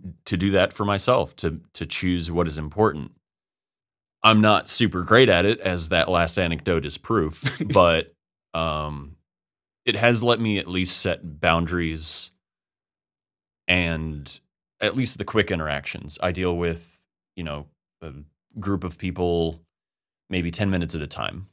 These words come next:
Speaker 1: doing caricatures. And if I have a bad interaction, I'm way quicker to let at least those go, knowing that more interactions are soon to come. I don't get as hung up about individual bad interactions.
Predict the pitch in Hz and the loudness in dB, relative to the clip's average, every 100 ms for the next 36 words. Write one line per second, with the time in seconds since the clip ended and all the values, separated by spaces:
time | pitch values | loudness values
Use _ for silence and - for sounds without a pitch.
0 | _ - 78 71 69 78 69 - - 64 | _ -14 -10 -10 -6 -8 -8 -12 -14 -12
1 | - - _ _ 80 80 76 73 - - | -14 -16 _ _ -4 -4 -4 -8 -8 -4
2 | 82 98 98 101 98 92 85 90 87 - | 0 2 6 6 8 4 2 2 0 -4
3 | 76 76 _ _ _ 98 90 80 73 92 | -6 -10 _ _ _ -4 -2 -4 0 4
4 | 98 87 95 85 82 78 76 - _ - | 4 4 0 0 -2 -2 -2 -4 _ -4
5 | 98 107 123 - 85 95 98 107 107 120 | -2 2 0 0 2 4 4 4 4 6
6 | 123 120 123 92 92 95 92 87 82 85 | 6 2 -2 0 2 4 2 -2 -2 -2
7 | 80 82 80 76 - 82 71 71 - 82 | 0 0 0 -2 -6 -10 -10 -10 -6 -6
8 | - - 95 104 135 - _ - 92 87 | -8 -4 0 0 -2 -12 _ -2 0 0
9 | 90 82 80 87 82 80 73 73 73 71 | -2 -4 -4 -4 0 -2 -2 -2 -2 -2
10 | - _ _ _ _ _ _ _ _ _ | -6 _ _ _ _ _ _ _ _ _
11 | _ - 107 98 92 87 85 73 71 73 | _ 0 0 2 -2 -2 -2 0 -2 -4
12 | 69 50 - - 101 104 - | -8 -10 -12 -14 -12 -12 -12